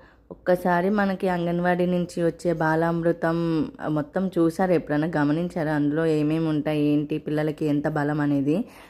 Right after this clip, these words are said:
కొంతమంది తెలియక దీన్ని అసలు తినలేక పడేస్తూ ఉంటారు, అలా పడేయమాకండి. చూడండి ఒకసారి, శక్తి, ప్రోటీన్, కాల్షియం, ఇనుము, విటమిన్ ఏ, విటమిన్ బి, విటమిన్ సి ఉన్నాయి.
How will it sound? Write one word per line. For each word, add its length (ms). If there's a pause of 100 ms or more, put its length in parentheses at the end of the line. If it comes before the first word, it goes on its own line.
(140)
కొంతమంది 580
తెలియక 500
దీన్ని 240
అసలు 240
తినలేక 500
పడేస్తూ 380 (120)
ఉంటారు, 340
అలా 180
పడేయమాకండి. 760 (100)
చూడండి 320
ఒకసారి, 320 (640)
శక్తి, 400 (160)
ప్రోటీన్, 480
కాల్షియం, 600
ఇనుము, 360 (540)
విటమిన్ 380 (140)
ఏ, 80 (180)
విటమిన్ 400 (120)
బి, 100 (300)
విటమిన్ 420
సి 180 (680)
ఉన్నాయి. 420